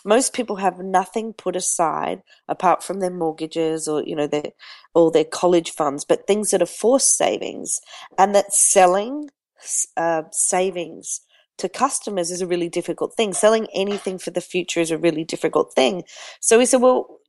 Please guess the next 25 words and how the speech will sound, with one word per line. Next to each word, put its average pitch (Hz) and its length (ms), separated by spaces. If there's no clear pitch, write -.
you 254 100
know, 202 140
if 196 180
we 254 180
deal 220 300
with 208 180
that 185 200
reality, 165 640
instead 208 280
of 208 80
just - 180
saying, 165 220
'You 180 80
should - 260
save 190 380
and 170 80
it's - 180
a 175 40
good 175 160
idea,' 165 600
in 170 120
a 170 40
campaign, 175 520
if 190 140
we 240 120